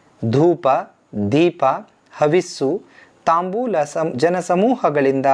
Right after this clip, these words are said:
ಪೂಜಿಸಲು ತಿಳಿಸುತ್ತಾ, ಜೀವಜಾತದಿಂದ ನನ್ನನ್ನು ಬಲಿಯನ್ನು ಕೊಟ್ಟರೆ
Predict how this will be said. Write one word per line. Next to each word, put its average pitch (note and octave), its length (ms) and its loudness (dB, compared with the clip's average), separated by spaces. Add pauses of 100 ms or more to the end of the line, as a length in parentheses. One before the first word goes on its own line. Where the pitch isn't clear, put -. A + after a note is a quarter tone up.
ಪೂಜಿಸಲು C3+ 580 0
ತಿಳಿಸುತ್ತಾ, C3 760 0 (420)
ಜೀವಜಾತದಿಂದ D3+ 1000 2
ನನ್ನನ್ನು C3 520 -2
ಬಲಿಯನ್ನು C3+ 540 0
ಕೊಟ್ಟರೆ D3 720 -2